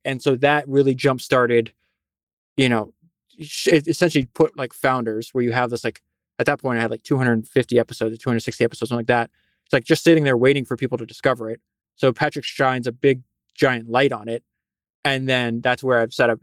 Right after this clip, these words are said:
I've been, like, redlining life since then. I will catch up. By the end of the year, I'll be back to, like, normal. Um, but it's just getting used to this,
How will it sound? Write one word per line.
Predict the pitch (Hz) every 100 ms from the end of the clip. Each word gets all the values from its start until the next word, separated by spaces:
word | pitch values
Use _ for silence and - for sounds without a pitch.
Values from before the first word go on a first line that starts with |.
| -
I've | 127
been, | 123
like, | 120 117
redlining | 120 127 127 123 117 117
life | 117 117 113 - _ _
since | - 143 131
then. | 107 82 - _ _ _ _ _
I | 139 165
will | 156 156
catch | - 127 -
up. | 127 113
By | -
the | 123
end | 135 131
of | 117
the |
year, | 117 143 117
I'll | 110 113
be | 135
back | 123 113 -
to, | 120
like, | 113 -
normal. | 139 151 117 95 _ _ _ _ _ -
Um, | 131 120 120
but | 131
it's | 127
just | 147
getting | 135 139 131 123
used | 127 127
to | -
this, | 120 -